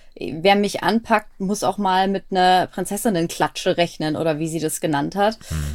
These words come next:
Speaker 1: Also, äh, ganz, äh, seltsame Formulierung. Und sie hat's immer so aussehen lassen, als wär's quasi so eine, äh, also als hätte Max
Speaker 2: Notwehr.
Speaker 1: auch,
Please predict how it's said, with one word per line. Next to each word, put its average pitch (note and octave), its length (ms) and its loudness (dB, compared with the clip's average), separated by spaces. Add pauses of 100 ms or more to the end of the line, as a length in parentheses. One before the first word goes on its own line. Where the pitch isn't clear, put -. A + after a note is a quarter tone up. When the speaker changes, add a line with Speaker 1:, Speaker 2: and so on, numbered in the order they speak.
Speaker 1:
Also, D#3+ 320 -4
äh, D#3 340 -4
ganz, - 400 -6
äh, D#3+ 260 -4 (920)
seltsame E3+ 420 2
Formulierung. D#3+ 580 -2
Und F3+ 180 -2 (300)
sie G#3+ 200 4
hat's E4+ 140 2
immer C4+ 220 6
so A3 100 2
aussehen A3 580 4
lassen, G#3 480 2
als - 280 -6
wär's G#3 300 0
quasi G3+ 400 2
so F3+ 140 -6
eine, F3 760 -2
äh, - 20 -16 (240)
also E3 140 -2
als - 280 -4 (240)
hätte G#3 260 0
Max F#3+ 200 8
Speaker 2:
Notwehr. E2 220 4
Speaker 1:
auch, - 340 6